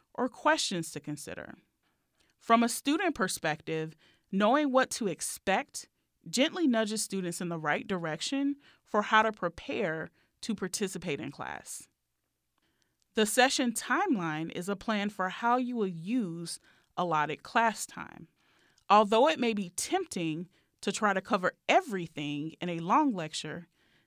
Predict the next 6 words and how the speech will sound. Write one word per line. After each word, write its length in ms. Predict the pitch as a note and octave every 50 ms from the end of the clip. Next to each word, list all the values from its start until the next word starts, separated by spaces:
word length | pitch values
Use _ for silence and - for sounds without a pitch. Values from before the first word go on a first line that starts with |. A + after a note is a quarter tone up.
| _ _
consider 520 | - - B3+ A#3 - - D4+ D#4+ F#4 F#4
that 220 | D4 C4 A3+ D3 -
less 580 | F#3 F#3 F#3 F3 G3 B3 C4 - - - - - _ _ _ _
may 180 | - G3 F#3 G3+
be 180 | G3 G#3 G#3
more. 480 | G#3 F#3 E3 D#3 C3 - - - -